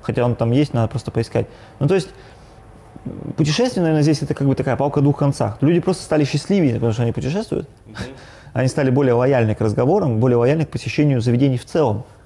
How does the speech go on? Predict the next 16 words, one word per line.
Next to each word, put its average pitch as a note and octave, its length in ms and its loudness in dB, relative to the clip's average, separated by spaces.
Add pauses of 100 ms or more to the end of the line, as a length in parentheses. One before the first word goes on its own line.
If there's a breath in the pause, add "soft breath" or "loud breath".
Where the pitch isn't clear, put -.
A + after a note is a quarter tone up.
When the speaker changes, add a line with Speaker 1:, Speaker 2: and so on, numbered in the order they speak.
(120)
Speaker 1:
К - 20 -20
продукту, D3 400 0
наверное, C#3 240 2
это C#3+ 100 0
никакого C#3+ 320 2
отношения A#2 420 0
не A2+ 120 2
имеет. A#2+ 240 0 (400 soft breath)
То C3 60 -2
есть A#2 80 0
они C3+ 120 4
просто C3 220 0
начали B2 240 0
к - 60 -6
нам A#2+ 120 0
приходить, A#2+ 500 0